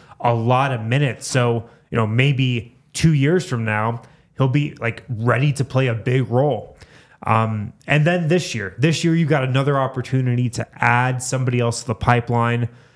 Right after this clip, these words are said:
whether that's somebody you get at thirty-seven, whether that's somebody you get if you package those picks and trade up to the end of the first round. So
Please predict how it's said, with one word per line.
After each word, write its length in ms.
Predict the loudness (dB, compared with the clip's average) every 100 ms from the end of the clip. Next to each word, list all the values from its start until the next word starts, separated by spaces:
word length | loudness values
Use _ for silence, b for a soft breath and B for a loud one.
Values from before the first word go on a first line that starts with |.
| b -2
whether 280 | 0 2
that's 240 | 2 0 0
somebody 300 | 0 0 0
you 100 | 0
get 160 | 0
at 120 | -2 -2
thirty-seven, 840 | -2 -2 -2 0 0 0 -2 -2
whether 240 | 0 0
that's 240 | 0 -2 -2
somebody 320 | 0 0 0
you 100 | 0
get 220 | 0 -2
if 160 | -4 -8
you 80 | -2
package 420 | 0 0 -2 -2
those 220 | 0 0
picks 280 | -2 -4 -6
and 120 | -12
trade 360 | -6 -2 0 0
up 340 | -2 -4 b b _
to 60 | -4
the 140 | 0
end 100 | 2
of 60 | 2
the 80 | 0
first 360 | 0 -2 0
round. 460 | 0 2 2 -2 -4 b b b b -12
So 560 | -2 0 2 0 -4